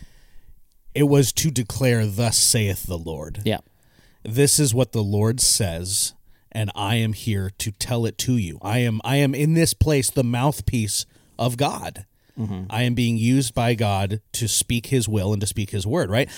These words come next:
Speaker 1: And we look at Jesus and we see that he is, he is both the, the author and the fulfiller of the law.
Speaker 2: Yeah.
Speaker 1: Right? And the author and the fulfiller of the "Thus saith the Lord."
Speaker 2: Mm-hmm.
Speaker 1: Right?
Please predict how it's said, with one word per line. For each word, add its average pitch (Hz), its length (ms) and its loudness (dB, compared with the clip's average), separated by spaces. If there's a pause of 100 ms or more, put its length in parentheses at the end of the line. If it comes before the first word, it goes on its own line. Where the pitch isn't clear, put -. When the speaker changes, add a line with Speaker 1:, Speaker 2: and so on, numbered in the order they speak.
(140)
Speaker 1:
And 143 80 -2
we 156 80 4
look 208 160 2
at 185 80 2
Jesus 143 640 -2 (720)
and 135 140 -2
we 135 80 4
see 165 240 2
that 123 220 0 (580)
he 160 320 0
is, 139 260 2 (800)
he 196 260 0
is 156 120 6
both 160 400 6
the, 120 400 0 (180)
the 135 240 -2 (100)
author 180 580 4 (100)
and 151 220 4
the 147 60 2
fulfiller 131 580 2
of 107 220 0
the 107 80 0
law. 101 520 -2 (280)
Speaker 2:
Yeah. 87 180 -6 (240)
Speaker 1:
Right? 113 260 -2 (220)
And 131 240 0
the 120 180 0
author 135 420 2
and 123 120 2
the 117 80 0
fulfiller 127 600 0
of 104 380 -4
the 107 140 -2
"Thus 104 380 -2
saith 107 560 0 (100)
the 104 200 -4
Lord." 98 460 -4 (260)
Speaker 2:
Mm-hmm. 95 260 -10
Speaker 1:
Right? 117 220 -2